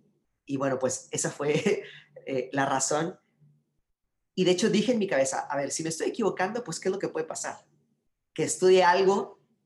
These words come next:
<laughs> que, que invierta en mí, en mí mismo,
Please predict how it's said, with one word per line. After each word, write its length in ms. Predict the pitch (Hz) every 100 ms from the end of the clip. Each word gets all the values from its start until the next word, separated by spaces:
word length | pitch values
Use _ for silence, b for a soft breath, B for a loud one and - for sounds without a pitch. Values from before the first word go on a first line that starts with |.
| _ _ _ _ _ _
<laughs> 0 |
que, 540 | - 208 180 - 160 -
que 140 | 165
invierta 560 | 151 143 165 170 190 180
en 220 | 156 151 147
mí, 480 | 143 139 135 131 -
en 140 | 139
mí 100 | 170
mismo, 580 | 202 214 196 196 -